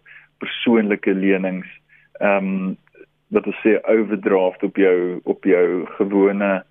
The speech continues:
rekening. En daai skuld neem mense gewoonlik uit om hulle inkomste te supplementeer.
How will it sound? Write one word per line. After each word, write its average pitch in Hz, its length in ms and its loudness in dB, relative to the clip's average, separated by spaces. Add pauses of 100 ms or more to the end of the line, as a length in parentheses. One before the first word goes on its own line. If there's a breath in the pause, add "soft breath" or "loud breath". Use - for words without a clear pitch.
(240 loud breath)
rekening. 98 680 -2 (400 loud breath)
En 135 440 -2
daai 120 720 0 (100)
skuld 95 360 0 (800)
neem 120 320 0
mense 120 300 -2
gewoonlik 110 680 0
uit - 360 -2
om 110 200 2
hulle 113 300 2
inkomste 113 760 0 (140)
te 98 400 0 (220)
supplementeer. 101 960 -2